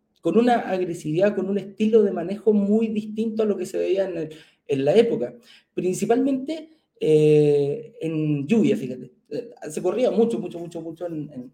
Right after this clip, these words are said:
en, en lluvia, <laughs> como estuviera la pista en ese tiempo. Las condiciones de seguridad de los autos no tien-, de hoy no tienen nada que ver con lo que,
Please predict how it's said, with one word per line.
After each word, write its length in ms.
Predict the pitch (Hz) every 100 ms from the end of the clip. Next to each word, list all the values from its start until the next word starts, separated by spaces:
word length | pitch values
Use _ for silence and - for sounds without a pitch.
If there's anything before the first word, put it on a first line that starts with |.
| -
en, 180 | 123 -
en 160 | 131
lluvia, 440 | 180 185 143 170 - 151 - -
<laughs> 360 | _ _ _ _
como 220 | 214 233
estuviera 400 | 214 170 143 156
la 120 | 165
pista 260 | 156 165 180
en 80 | 151
ese 180 | 156 156
tiempo. 420 | 127 - 196 202 - - _ _
Las 160 | 156 -
condiciones 460 | 135 127 156 160 147
de 80 |
seguridad 440 | 131 131 123 127 143
de 80 | 131
los 140 | 127
autos 280 | 147 147 131
no 100 | 120
tien-, 260 | 127 -
de 120 | 110 127
hoy 200 | 139 117
no 100 | 113
tienen 280 | 120 120 113
nada 240 | 156 151
que 100 | 127
ver 160 | 127 127
con 160 | 120
lo 120 | 120
que, 380 | - - - -